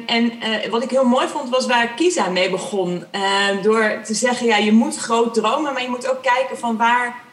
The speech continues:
en wat bestaat er al." En daar ben ik ook heel erg naar op zoek gegaan. Want, ehm, nou, ik kom, ik ben zelf geboren in een, in een sociale huurwoning. Het,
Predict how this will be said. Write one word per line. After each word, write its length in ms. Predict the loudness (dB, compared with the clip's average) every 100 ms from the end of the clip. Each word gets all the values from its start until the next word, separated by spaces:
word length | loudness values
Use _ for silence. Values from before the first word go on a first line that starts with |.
| -20 _
en 100 | -4
wat 160 | -2
bestaat 440 | -2 -4 -2 -2 -2
er 80 | -6
al." 300 | -4 -4 -6 -18 -20 -8
En 140 | -2
daar 120 | -2
ben 100 | -2
ik 100 | -2
ook 140 | -4 -2
heel 100 | -4
erg 100 | -4
naar 200 | -4 -6
op 100 | -6
zoek 200 | -8 -10
gegaan. 340 | -12 -4 -2 0
Want, 240 | -4 -8 -16 -12
ehm, 420 | -8 -4 -4 -4 -6 -6
nou, 220 | -4 -4
ik 80 | -4
kom, 240 | -2 -2 0
ik 120 | -2
ben 120 | -2
zelf 200 | -2 -2
geboren 480 | -4 -2 0 0 0
in 120 | -2 -4
een, 160 | -4
in 120 | -4
een 60 | -4
sociale 500 | -2 -2 2 2 2
huurwoning. 520 | 0 -2 -4 -4 -6
Het, 120 | -10